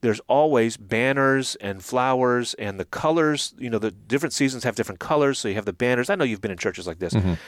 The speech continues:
Speaker 1: And so it's the, the, uh, stage is highly adorned. On Good Friday, the stage is completely bare. And they,
Speaker 2: Mm-hmm.
Speaker 1: and that's the only worship service is on Good Friday, and you come. And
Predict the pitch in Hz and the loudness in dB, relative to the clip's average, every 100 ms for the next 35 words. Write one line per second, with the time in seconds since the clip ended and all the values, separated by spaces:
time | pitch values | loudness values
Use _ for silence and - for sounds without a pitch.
0 | - 123 117 - 120 117 - 120 - - | -6 -4 -2 2 4 2 0 -2 -2 -6
1 | 110 104 104 92 101 98 95 90 - 185 | 0 0 0 -4 -4 -2 0 0 2 4
2 | 151 120 104 - - 131 135 127 101 95 | 4 2 -4 -4 -2 0 0 -2 -4 -4
3 | 113 95 71 60 - _ - - - - | -4 -4 -6 -14 -20 _ -20 -20 -20 -12
4 | - 117 113 127 120 - 180 226 185 95 | -2 -2 0 0 0 -2 0 4 4 4
5 | 87 90 - _ _ - 113 - 120 113 | 2 -2 -8 _ _ -8 -8 -2 0 0
6 | 104 95 - - - 101 92 - 120 117 | -2 -4 -6 -6 -6 -6 -10 -10 -4 -2
7 | 123 117 113 101 80 69 50 - - 107 | -2 -2 -8 -4 -6 -6 -8 -16 -8 -2
8 | 104 98 92 _ - 110 104 - 113 - | 2 2 0 _ -4 -2 -2 -2 -2 -2
9 | 101 107 135 143 143 143 _ _ _ 117 | -4 -2 0 -2 -4 -8 _ _ _ -2
10 | 120 - - 98 80 - 90 101 101 117 | 0 0 -6 -6 -4 -6 -6 -6 -4 -6
11 | - 98 87 85 92 - 127 101 90 - | -2 -2 -2 -4 -10 -6 -4 -4 -6 -18
12 | - - - _ 120 107 98 104 | -20 -20 -20 _ -2 0 0 -6